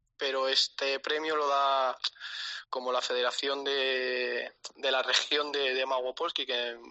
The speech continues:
engloba un par de, de ciudades, que no son muchas, pero sí que, bueno, tiene, hay dos equipos en Extraclasa, dos o tres en, en la segunda polaca, en Pierwsza Liga,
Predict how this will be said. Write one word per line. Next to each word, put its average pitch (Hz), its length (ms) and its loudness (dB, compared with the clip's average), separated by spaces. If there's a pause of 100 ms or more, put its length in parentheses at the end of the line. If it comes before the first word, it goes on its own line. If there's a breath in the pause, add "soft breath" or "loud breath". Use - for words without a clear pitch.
engloba 131 500 -2
un 127 80 -12
par 127 160 -2
de, 123 360 4
de 123 120 0
ciudades, 143 720 2
que - 100 -8
no 120 320 -2
son 117 140 4
muchas, 139 380 2
pero - 180 -2
sí - 100 2
que, 120 160 0
bueno, 123 240 0 (500 loud breath)
tiene, 123 320 2
hay 123 120 4
dos 123 140 6
equipos 123 280 2
en 120 60 2
Extraclasa, 127 720 2
dos 123 180 4
o 110 60 -8
tres 117 460 4
en, 113 460 -6 (120)
en 117 140 -4
la 117 60 2
segunda 117 360 2
polaca, 123 380 2
en 117 100 -4
Pierwsza - 260 2
Liga, 131 340 2